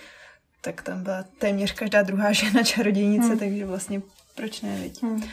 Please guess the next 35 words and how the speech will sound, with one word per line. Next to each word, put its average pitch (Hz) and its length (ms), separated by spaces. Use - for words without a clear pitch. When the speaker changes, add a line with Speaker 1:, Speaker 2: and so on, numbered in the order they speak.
Speaker 1:
Ale 233 140
potom 240 240
se 233 140
teda 226 200
dostaneme 220 360
ještě 220 160
k - 80
tomu, 214 260
že 202 300
vlastně 202 540
ženy 214 340
v, - 240
eh, 202 40
nejen 240 360
ve 208 80
starověku, 202 440
ale 196 120
i 208 100
ve 208 80
středověku 208 600
neměly 208 580
tu 214 100
menstruaci 202 560
tak, 202 420
ehm, 185 840
pravidelnou 214 760
a 208 80
třeba 208 220
tak 202 200
silnou, 202 380
jak 190 300
mají 190 520
moderní 190 440
ženy. 190 240
Speaker 2:
Mhm. 208 180